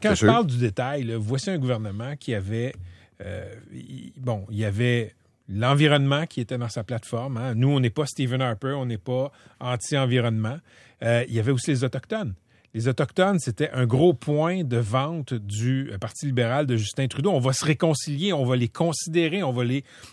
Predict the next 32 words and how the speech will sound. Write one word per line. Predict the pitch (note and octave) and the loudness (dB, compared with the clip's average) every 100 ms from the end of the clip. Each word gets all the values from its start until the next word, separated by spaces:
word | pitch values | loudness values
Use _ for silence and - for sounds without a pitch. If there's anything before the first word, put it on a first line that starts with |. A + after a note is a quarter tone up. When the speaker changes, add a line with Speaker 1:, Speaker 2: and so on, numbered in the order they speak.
| - | -4
Speaker 1:
on | B2 | 2
va | C3 | 4
leur | B2+ | 4
accorder | D#3 - F3 G3 | 2 2 2 2
de | F3+ | 2
l'importance. | D3 - - F3+ F3 - | 2 0 -2 -2 -4 -4
Et | C3 | -4
ce | - - | -4 0
que, | F#3 G#3+ A3 _ - _ - | 0 0 -4 _ -20 _ -4
euh, | A#2 A#2+ A#2 | 0 2 4
le | A2+ A2+ | 2 0
tribunal | C3 B2 C#3+ C3+ | 2 4 6 6
a | A#2 | 4
dit | E3 | 2
dans | F3+ | 0
ce | B2 | 2
cas-là, | C3+ D#3+ | 0 0
c'est | - D#3 D#3+ | 0 -2 0
non, | C3 F#3 C4 | 2 2 2
vous | C#3 C3 | 2 2
n'avez | C#3 C3+ C#3 D3+ | 4 4 4 4
pas, | C4 C#4 G3+ | 2 0 0
vous | C3 C3+ | 0 2
n'avez | D3 E3+ | 2 0
pas | B3 | -4
accordé | C4+ - C#3 | -4 -2 0
d'importance | D3+ C3+ B2 G#2+ C#3+ - - - | 0 0 -2 -6 -6 -4 -6 -2
aux, | B2+ C3+ | -2 0
aux | A#2+ | 0
récriminations | A#2 A2 B2+ B2 A2 G#2+ C#3 | -2 -2 0 0 0 -2 -4
des | C3+ G#2+ | -2 -2
Autochtones. | A2 G#2+ - C#3 C3+ | -2 -6 -8 -8 -6